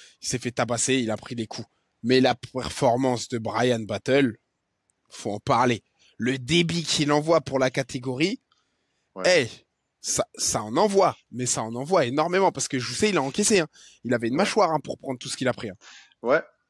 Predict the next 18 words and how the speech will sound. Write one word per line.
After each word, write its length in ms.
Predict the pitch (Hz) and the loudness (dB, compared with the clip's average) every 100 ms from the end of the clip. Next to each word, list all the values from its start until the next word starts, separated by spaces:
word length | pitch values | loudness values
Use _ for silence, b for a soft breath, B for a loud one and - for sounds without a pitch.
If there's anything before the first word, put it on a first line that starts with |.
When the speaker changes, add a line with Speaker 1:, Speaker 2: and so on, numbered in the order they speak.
| - | -4
Speaker 2:
il 100 | 110 | -2
a 40 | |
bien 140 | 101 127 | 2 2
riposté 420 | 127 123 - 131 | 2 -2 -4 0
parfois 580 | 117 - 135 151 - _ - | -2 2 2 2 -4 _ -12
aussi, 420 | 110 - 160 185 _ | -8 -6 -8 -12 _
faut 140 | 110 | -6
le 60 | 104 | -4
noter. 440 | 110 127 143 165 _ _ _ _ | -2 -2 -2 -4 _ _ _ _
Il 120 | 113 104 | -8 -6
était 180 | 98 | -6
pas 160 | 107 131 | 0 0
ridicule 500 | 123 117 117 - 135 | 0 -6 -10 -6 -4
non 160 | 123 110 | -4 -4
plus, 300 | 127 175 _ _ _ _ _ _ _ 98 | -8 -8 _ _ _ _ _ _ _ -12
mais 220 | 107 113 | -6 -2
Battle 500 | 104 101 127 147 120 | -2 0 -2 0 -2
au-dessus. 360 | 151 - 131 | -4 -10 -14